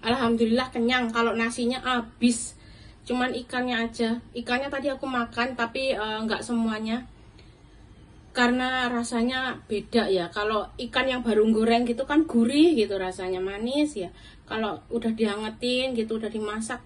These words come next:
diongat-angetin, ongat-angetin, dimasukin, keluarin, masukin, keluarin gitu, rasanya udah hilang. Mer-, menurut aku ya, rasanya hilang ya. Dan alhamdulillah aku bisa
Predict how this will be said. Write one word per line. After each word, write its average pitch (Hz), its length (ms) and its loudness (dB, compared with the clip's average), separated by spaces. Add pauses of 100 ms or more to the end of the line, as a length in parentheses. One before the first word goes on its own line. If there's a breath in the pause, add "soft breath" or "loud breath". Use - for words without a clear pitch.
diongat-angetin, 226 960 -6
ongat-angetin, 233 540 -6 (260 loud breath)
dimasukin, 240 560 -4
keluarin, 214 400 -4
masukin, 240 400 -6
keluarin 226 400 -2
gitu, 226 160 -6
rasanya 240 400 -4
udah 226 220 -8 (100)
hilang. 254 560 -2
Mer-, 185 240 -6
menurut 214 320 -4
aku 220 240 -6
ya, 226 160 2
rasanya 202 400 -6
hilang 226 320 -4
ya. 185 140 -8 (1300 loud breath)
Dan 262 180 -2
alhamdulillah 277 960 2
aku 226 320 -2
bisa 254 480 0